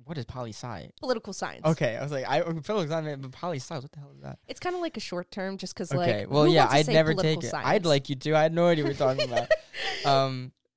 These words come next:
Speaker 1: okay, so, so right now you found yourself as the acting C E O of this production group, and now it started, you could say, like, a year ago now, or a year and a half ago?
Speaker 2: Yeah, like, fully flourishing.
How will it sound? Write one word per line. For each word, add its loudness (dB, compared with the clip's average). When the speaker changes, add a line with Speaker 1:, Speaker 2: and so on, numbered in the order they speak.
Speaker 1:
okay, 2
so, 4
so -2
right 2
now -2
you -2
found -4
yourself -4
as -4
the -8
acting -10
C -10
E -6
O -4
of -10
this -12
production -8
group, -6
and -12
now -6
it -8
started, -6
you -10
could -10
say, -8
like, -10
a -14
year -8
ago -8
now, -8
or -4
a -4
year -8
and -8
a -8
half -10
ago? -10
Speaker 2:
Yeah, -4
like, -10
fully -6
flourishing. -10